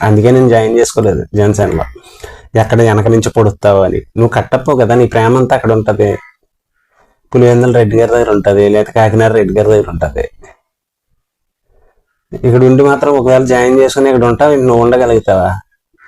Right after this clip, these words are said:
ఎప్పుడు ఎక్కడి నుంచి పుడతావో తెలియదు, అందుకే జాయిన్ చేసుకోలేదు అనుకుంటా నేను. ఇంకేమన్నాడు ఈయన? ముష్టి ఇరవై ఒక్క సీట్లు తీసుకున్నాడు, దానికోసం, ఆ, ము-, ఆ ముష్టి కోసమా పార్టీ పెట్టింది, మేము వచ్చి సేవ చేయాలా నీకు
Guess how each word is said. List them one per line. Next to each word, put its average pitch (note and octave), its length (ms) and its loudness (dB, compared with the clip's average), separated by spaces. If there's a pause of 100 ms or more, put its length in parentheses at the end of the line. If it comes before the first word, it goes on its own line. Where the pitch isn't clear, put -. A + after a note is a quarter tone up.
(100)
ఎప్పుడు A#2+ 220 2
ఎక్కడి B2+ 160 2
నుంచి B2+ 180 0
పుడతావో B2+ 320 2
తెలియదు, A2+ 340 2
అందుకే A#2 240 2
జాయిన్ B2+ 260 2
చేసుకోలేదు B2 380 0
అనుకుంటా F#2 280 -2
నేను. C2+ 260 -4 (1400)
ఇంకేమన్నాడు C#3 520 2
ఈయన? B2+ 560 0
ముష్టి C3+ 300 -2
ఇరవై C#3 200 2
ఒక్క A#2 120 -4
సీట్లు C3 360 0
తీసుకున్నాడు, A#2+ 580 0
దానికోసం, A#2 840 0 (440)
ఆ, G2 60 -2 (720)
ము-, A2+ 160 2
ఆ G#2+ 120 0
ముష్టి A#2 320 0
కోసమా C3+ 640 -2 (120)
పార్టీ A2+ 240 0
పెట్టింది, B2 520 -2 (480)
మేము A#2+ 200 2
వచ్చి G#2+ 180 -2
సేవ A#2 280 0
చేయాలా A2+ 280 2
నీకు A#2 360 -4